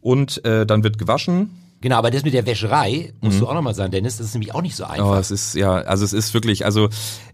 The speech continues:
Speaker 1: es ist überall ist Bottleneck. Also es ist wirklich, man kommt da eigentlich nicht richtig zur Ruhe, weil, ähm, also die Idee stand dann <laughs> und dann haben wir angefangen, okay, wer, wer kann jetzt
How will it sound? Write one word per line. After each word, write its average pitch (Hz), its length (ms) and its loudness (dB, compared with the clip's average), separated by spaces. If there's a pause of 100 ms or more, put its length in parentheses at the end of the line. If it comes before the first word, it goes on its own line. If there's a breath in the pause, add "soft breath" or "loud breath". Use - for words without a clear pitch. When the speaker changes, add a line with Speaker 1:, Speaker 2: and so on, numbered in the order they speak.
(140)
Speaker 1:
es 107 140 2
ist 123 180 0
überall 127 400 2
ist - 160 -2
Bottleneck. 92 580 0
Also 101 200 2
es 101 100 -2
ist 113 260 -2
wirklich, 113 460 -2 (400)
man 107 240 2
kommt 135 240 0
da 120 100 2
eigentlich 127 360 -2
nicht 131 180 0
richtig 127 280 -4
zur 101 180 0
Ruhe, 147 340 0
weil, 113 420 2
ähm, 107 340 2
also 104 140 -4
die 110 180 0
Idee 123 220 0
stand 139 380 0
dann 208 280 0 (440 loud breath)
<laughs> - 440 -20
und 123 260 0
dann 127 160 4
haben 143 100 2
wir 139 100 2
angefangen, 135 300 -2
okay, 120 240 0
wer, 123 260 2
wer 123 140 4
kann 135 240 -2
jetzt - 400 -4